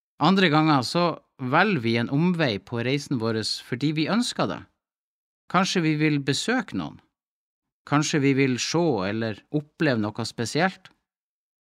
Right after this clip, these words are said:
Også på en annen måte, og med litt annen betydning,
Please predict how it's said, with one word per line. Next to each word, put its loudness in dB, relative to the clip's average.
Også -2
på -2
en 2
annen 2
måte, -6
og 2
med 4
litt 0
annen 4
betydning, -2